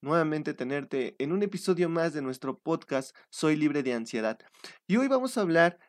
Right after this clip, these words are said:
del tema de la anticipación, de adelantarte. Hay un error muy común que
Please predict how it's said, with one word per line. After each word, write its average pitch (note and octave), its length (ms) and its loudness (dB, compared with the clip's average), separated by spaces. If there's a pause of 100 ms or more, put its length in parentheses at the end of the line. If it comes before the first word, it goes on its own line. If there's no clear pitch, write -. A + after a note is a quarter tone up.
(100)
del D3 200 -2
tema F3 320 2
de D#3 220 -2
la D#3 80 0
anticipación, C3+ 880 -6
de C3+ 80 -2
adelantarte. C3 880 -4 (400)
Hay G#3+ 180 0
un C4 160 -2
error G#3 300 2
muy G3+ 180 0
común F3+ 320 0
que F3 180 -4